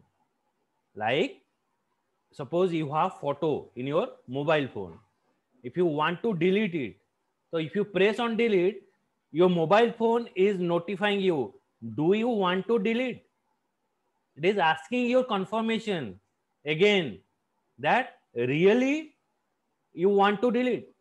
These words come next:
If I press yes, then my file is deleted। So that is a decision making।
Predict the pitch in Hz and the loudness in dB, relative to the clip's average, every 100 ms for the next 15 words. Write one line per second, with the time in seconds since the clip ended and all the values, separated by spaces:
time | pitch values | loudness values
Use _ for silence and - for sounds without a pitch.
0 | _ 135 135 160 156 160 156 175 - 139 | _ -10 -6 -4 -4 -2 -2 -2 -4 -2
1 | 151 240 254 - _ - 131 135 143 165 | 2 2 -2 -10 _ -10 -8 -6 -6 -4
2 | 185 214 196 202 190 127 92 - _ _ | -4 -4 -4 -2 -2 -4 -8 -12 _ _
3 | _ _ _ _ _ _ _ _ _ _ | _ _ _ _ _ _ _ _ _ _
4 | _ _ - 143 143 170 196 165 175 208 | _ _ -10 -4 -2 0 0 0 -2 -2
5 | 208 208 190 185 156 107 | -2 -2 -2 -2 -4 -6